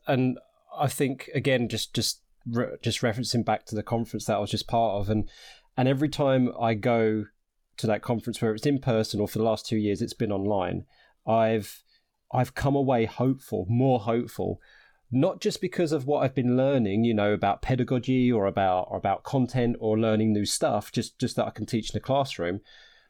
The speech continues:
but just reconnecting with everybody again, you know, all the f-, the fellow geographers and, and just feeling buoyed by all of the work that they're doing and all the contributions they're making and what they're instilling in young people, you know, and that makes me very, very hopeful. Um,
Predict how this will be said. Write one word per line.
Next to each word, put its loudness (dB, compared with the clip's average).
but -2
just -2
reconnecting 0
with 0
everybody 2
again, 0
you 2
know, 2
all 2
the -4
f-, -10
the -2
fellow 0
geographers 0
and, 2
and 2
just -2
feeling 2
buoyed 2
by 2
all 2
of -2
the 0
work 2
that -2
they're 2
doing 2
and 2
all 2
the 0
contributions 0
they're 2
making 0
and 0
what -2
they're 2
instilling 0
in 2
young 2
people, -2
you 0
know, 2
and 0
that -2
makes 0
me 4
very, 2
very 0
hopeful. -4
Um, 0